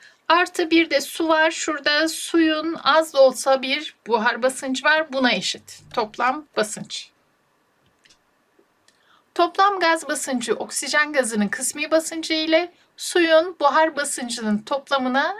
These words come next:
eşittir. Gazların su üstünde toplanabilmesi için suda çözünmemesi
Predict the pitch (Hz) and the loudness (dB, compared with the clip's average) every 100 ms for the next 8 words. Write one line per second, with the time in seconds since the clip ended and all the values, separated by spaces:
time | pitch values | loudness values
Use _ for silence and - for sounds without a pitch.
0 | 640 539 - 208 - - - - _ _ | -6 -4 -4 -4 -8 -16 -16 -18 _ _
1 | _ _ _ _ _ _ _ _ _ _ | _ _ _ _ _ _ _ _ _ _
2 | _ _ _ _ _ _ - _ _ - | _ _ _ _ _ _ -20 _ _ -2
3 | 285 302 302 320 370 381 349 320 320 269 | 2 2 2 -2 -2 -4 0 0 0 -8
4 | 262 226 240 220 254 262 233 214 247 254 | -2 -2 0 0 2 2 0 -4 -4 -6
5 | - 277 - 285 320 - - 285 247 220 | -6 -10 -8 -8 -8 -14 -10 -2 -2 0
6 | 240 226 294 302 277 269 - 330 403 | -4 -4 -4 -4 -2 -4 -4 -6 -8